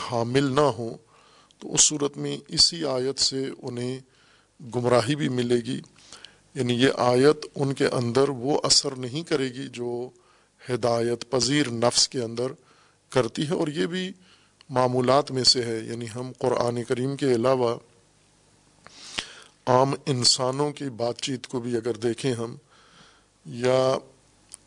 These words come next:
انسان، بات اور کلام کے علاوہ باقی امور کو دیکھیں، تو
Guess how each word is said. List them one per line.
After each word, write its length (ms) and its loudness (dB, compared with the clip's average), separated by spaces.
انسان، 720 0
بات 340 4
اور 100 0
کلام 480 4
کے 180 2
علاوہ 340 4
باقی 600 0
امور 300 0
کو 180 2
دیکھیں، 480 4
تو 100 0